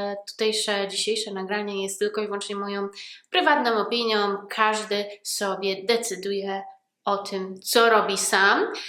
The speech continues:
E, ja mogę jedynie wypowiedzieć swoje zdanie, swoje spostrzeżenia, obserwacje oraz informacje, które udało mi się uzyskać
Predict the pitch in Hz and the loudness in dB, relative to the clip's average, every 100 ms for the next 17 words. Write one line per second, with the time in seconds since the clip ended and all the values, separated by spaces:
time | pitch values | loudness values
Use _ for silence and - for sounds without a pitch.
0 | - - 208 208 208 240 247 240 214 208 | -14 -2 2 2 4 4 6 4 4 4
1 | 214 190 190 190 190 196 214 214 196 196 | 2 2 0 0 0 0 -2 -2 -2 -2
2 | 196 - 214 202 190 190 185 254 269 214 | -4 -4 0 2 2 -2 0 2 4 2
3 | 208 - 202 185 185 - 311 320 - 226 | 2 -4 -2 -2 -2 2 4 4 2 2
4 | 196 196 185 175 - 220 220 214 190 196 | 2 -2 0 0 4 2 4 0 2 2
5 | 196 - 185 185 - - _ _ - 415 | 0 -2 -4 -4 -10 -18 _ _ 4 6
6 | 370 311 254 247 208 208 240 233 226 220 | 6 6 2 2 4 6 6 4 2 2
7 | 202 190 - 202 202 196 196 196 196 - | 2 0 -2 0 2 2 -2 -2 -4 -4
8 | 208 202 - 196 180 | -2 -2 0 2 2